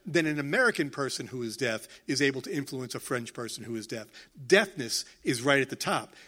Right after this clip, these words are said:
They want to send missionaries who are deaf. We've worked out a roadmap. Now we're just praying that God will send laborers from his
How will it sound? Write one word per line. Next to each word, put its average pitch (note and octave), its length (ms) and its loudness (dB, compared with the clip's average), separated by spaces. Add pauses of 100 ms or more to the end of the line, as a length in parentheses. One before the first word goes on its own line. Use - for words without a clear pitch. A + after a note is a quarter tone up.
(140)
They F3 300 6
want G#3+ 260 2
to E3 100 -4
send E3 320 4
missionaries C3 540 0
who D#3+ 220 0
are E3+ 200 -2
deaf. B2+ 280 -6 (220)
We've F#3 280 2
worked G3+ 260 6
out F#3 120 2
a D3+ 80 0
roadmap. C#3+ 560 0 (240)
Now G3+ 240 4
we're G#3+ 140 4
just F#3 260 2
praying G#3+ 240 6
that E3 180 4
God A3+ 380 4
will F#3+ 120 8
send A3+ 560 2
laborers F3+ 680 4 (220)
from B3+ 440 4
his A#3 480 0